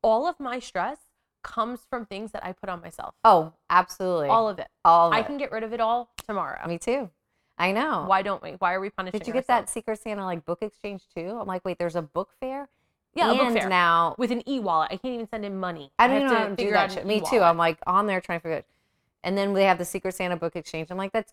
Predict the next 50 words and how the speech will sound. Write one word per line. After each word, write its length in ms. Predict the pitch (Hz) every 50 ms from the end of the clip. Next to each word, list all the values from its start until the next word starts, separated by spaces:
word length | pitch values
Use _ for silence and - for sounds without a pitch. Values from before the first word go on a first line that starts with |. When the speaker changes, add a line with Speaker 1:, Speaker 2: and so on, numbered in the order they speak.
| _
Speaker 2:
cute," 160 | - 262 247 -
but 80 | 190 185
I'm 100 | 180 175
like, 260 | 175 170 170 - _ _ -
"Okay, 200 | 180 - 185 175
there's 240 | 170 180 196 190 -
that." 220 | 190 175 175 -
And 80 | 175 175
then 160 | 170 165 - _ _ -
presents 360 | 175 175 175 190 202 202 -
for 120 | - 202
the 80 | 208 208
teachers. 540 | 202 - 185 165 _ 180 175 180 190 214 - _ _ _ _ _ _ _ _ _ _ _ _ _ _
Presents 360 | 185 185 175 196 196 202 214
Speaker 1:
Oh, 60 | 202
Speaker 2:
possibly 320 | 196 190 196 - - 196
Speaker 1:
don't 120 | 190 185 185
Speaker 2:
for 40 | 190
Speaker 1:
even 160 | 190 196 190
Speaker 2:
the 60 | 185
Speaker 1:
get 100 | 185 175
me 40 | 180 180
Speaker 2:
dance 100 | 180 175
Speaker 1:
with 120 | 170 -
presents. 200 | 190 175 170 160
Speaker 2:
teachers. 340 | 180 180 180 190 214 240 247
Speaker 1:
We 100 | 220 247
have, 120 | 302 285
like, 160 | 330 311 233 -
eight 160 | 185 190 175
dance 260 | - 175 170 170 - -
teachers 280 | 175 - _ - 160 -
this 160 | 147 160 -
year. 160 | 151 135 - - _
How 140 | - 180 202
am 60 | 220
I 60 | 240 254
supposed 220 | - - 220 -
to 60 | _ -
get 140 | 190 - _ _
eight 220 | - 208 214 226 - _ _
dance 280 | 196 190 185 180 _ -
teachers 320 | 185 180 - 175 165 -
a 40 | _
present 320 | _ 165 139 135 _ _ _ _ _ _ _ -
and 140 | 196 196 170
Speaker 2:
I 60 | 185
Speaker 1:
spend 200 | 180 185 185 180
Speaker 2:
know. 60 | - -
Speaker 1:
under, 500 | 190 185 185 180 180 175 170 170 165